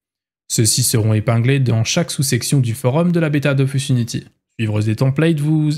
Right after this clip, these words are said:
améliorera grandement la cré-, la correction de... des problèmes et la réactivité de l'équipe.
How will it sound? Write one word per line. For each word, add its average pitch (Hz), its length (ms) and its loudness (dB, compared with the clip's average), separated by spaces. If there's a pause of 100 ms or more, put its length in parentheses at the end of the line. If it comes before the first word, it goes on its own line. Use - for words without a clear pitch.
améliorera 156 460 2
grandement 160 680 2
la 170 240 2
cré-, 185 340 -4
la 143 140 0
correction 175 500 -2
de... 123 460 0 (440)
des 127 60 -6
problèmes 131 380 0
et - 20 0
la 143 100 2
réactivité 131 460 0
de 185 80 0
l'équipe. 156 400 -4